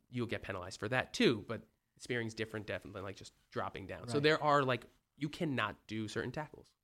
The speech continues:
Speaker 2: And that's interesting because, like, people just, and, and I've heard this statement a lot, "No, it's just, uh, it's football without pads," but there's a lot of difference between the two games.
Speaker 1: Oh, yeah.
Speaker 2: A lot of differences.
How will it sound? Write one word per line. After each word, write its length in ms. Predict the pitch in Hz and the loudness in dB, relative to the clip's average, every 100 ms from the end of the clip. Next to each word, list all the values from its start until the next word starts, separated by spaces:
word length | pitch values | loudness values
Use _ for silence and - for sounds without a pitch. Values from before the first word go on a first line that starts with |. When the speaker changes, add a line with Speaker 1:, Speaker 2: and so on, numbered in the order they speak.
| _ _ _ | _ _ _
Speaker 2:
And 160 | 175 170 | 6 6
that's 220 | 175 175 | 6 2
interesting 340 | 185 - 160 | -2 0 0
because, 440 | 143 - 147 131 131 | 2 8 8 8 2
like, 260 | 135 135 - | 4 4 6
people 340 | 156 - 151 | 6 6 4
just, 420 | 131 139 123 - - | 4 2 -2 -6 2
and, 140 | 147 | 6
and 140 | 151 170 | 8 8
I've 140 | 165 | 10
heard 180 | 170 160 | 8 8
this 80 | 127 | 4
statement 320 | 156 139 131 | 2 2 2
a 40 | |
lot, 280 | 147 139 120 | 2 2 0
"No, 220 | 147 190 | -4 -4
it's 160 | 208 - | -4 -4
just, 260 | 165 147 | -6 2
uh, 160 | 165 139 - - | 6 6 4 -12
it's 80 | - | 0
football 380 | - 160 151 147 | 4 4 4 4
without 280 | 135 131 - | 4 2 2
pads," 260 | 135 113 | 4 4
but 120 | - | 4
there's 160 | 165 175 | 4 4
a 40 | |
lot 260 | 117 135 131 | 2 0 0
of 60 | 120 | 0
difference 300 | 123 117 104 | -2 -2 -2
between 240 | 117 110 | -2 -2
the 60 | 107 | -2
two 120 | 107 | -4
games. 360 | 101 87 - _ | -6 -10 -16 _
Speaker 1:
Oh, 80 | 156 | -4
yeah. 160 | 135 113 - _ _ | -4 -6 -14 _ _
Speaker 2:
A 60 | 123 | 2
lot 80 | 117 | 2
of 60 | |
differences. 380 | 110 - 107 - | 2 -2 -4 -8